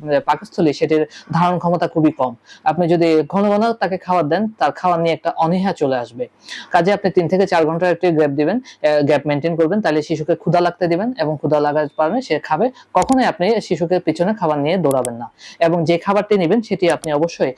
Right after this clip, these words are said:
আধা ঘন্টার মধ্যে আপনার বাচ্চাকে খাওয়াই শেষ করে ফেলার চেষ্টা করবেন। কারণ যদি আপনার বেশিক্ষণ খাবারটি রেখে দেন, সেখানে এক ধরনের টক্সিন হয়ে যায়, যেটা আলফা টক্সিন নামে পরিচিত, যেটি আপনার বাবুর পেটে গিয়ে,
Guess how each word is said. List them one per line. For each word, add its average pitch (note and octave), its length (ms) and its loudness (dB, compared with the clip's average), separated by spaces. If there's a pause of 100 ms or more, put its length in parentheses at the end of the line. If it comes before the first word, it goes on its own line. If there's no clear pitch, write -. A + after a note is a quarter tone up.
(160)
আধা G3 220 2
ঘন্টার G#3+ 240 0
মধ্যে E3+ 220 0
আপনার D#3 180 -4
বাচ্চাকে C#3+ 360 -2
খাওয়াই E3+ 400 0 (200)
শেষ - 220 -4
করে D#3 180 2
ফেলার E3+ 180 0
চেষ্টা D#3 300 -4
করবেন। B2 260 -2 (220)
কারণ F3 220 4
যদি E3+ 200 4
আপনার D#3 320 0 (240)
বেশিক্ষণ A#3+ 400 2
খাবারটি G3 360 2
রেখে D3+ 240 2
দেন, F3 200 -2
সেখানে F3 340 0
এক D3 180 0
ধরনের E3 280 -2 (240)
টক্সিন F3 360 0
হয়ে E3+ 200 4
যায়, C3+ 140 2
যেটা D3+ 260 0
আলফা D#3 320 2
টক্সিন G3+ 300 -4
নামে D3+ 180 -2
পরিচিত, B2+ 440 -2 (400)
যেটি F3 220 4
আপনার F3+ 220 2
বাবুর D3+ 260 4
পেটে D3 300 2
গিয়ে, D#3 300 0